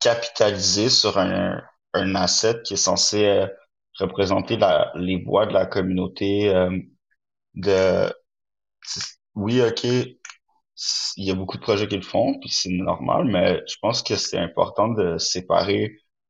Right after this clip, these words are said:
l'économie d'un écosystème de sa gouvernance, justement.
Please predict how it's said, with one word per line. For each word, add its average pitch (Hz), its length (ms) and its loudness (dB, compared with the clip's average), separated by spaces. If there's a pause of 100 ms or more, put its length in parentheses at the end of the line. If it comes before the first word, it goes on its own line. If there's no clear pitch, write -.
(140)
l'économie 101 720 0
d'un 101 220 0
écosystème 101 1120 -2
de 87 160 -2
sa 92 460 2
gouvernance, 92 880 0
justement. 101 640 -2